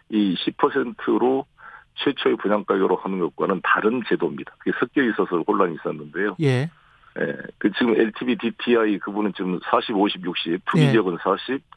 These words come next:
Speaker 1: 오십, 육십을 우리 정부에서도 한 십 퍼센트 조정 여부가 논의되고 있는 거 아니겠습니까?
Speaker 2: 예.
Speaker 1: 그 지역에 따라서. 이 문제는 취지는 그렇습니다. 아, 우리가, 어,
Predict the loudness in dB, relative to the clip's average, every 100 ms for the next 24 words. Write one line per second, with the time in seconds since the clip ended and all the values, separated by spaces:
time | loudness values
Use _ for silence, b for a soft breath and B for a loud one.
0 | b b b -2 2 0 0 0 2 2
1 | 0 B B B B B -6 0 0 2
2 | 2 2 0 -4 -4 -6 -4 -2 -2 -2
3 | -4 -2 0 0 0 0 0 0 -2 -2
4 | -4 -6 -2 0 0 -2 -2 -2 -4 -6
5 | -8 -10 -4 -2 2 0 0 0 0 0
6 | 0 0 2 -2 -2 -4 -4 -6 -6 -10
7 | -8 -4 0 2 2 2 -2 -6 -14 B
8 | B B B B B B _ _ -2 2
9 | 4 2 2 0 0 -2 -8 -8 -10 -12
10 | -20 _ _ -10 -10 -12 -16 -10 -2 2
11 | 4 4 2 0 0 0 0 -2 -6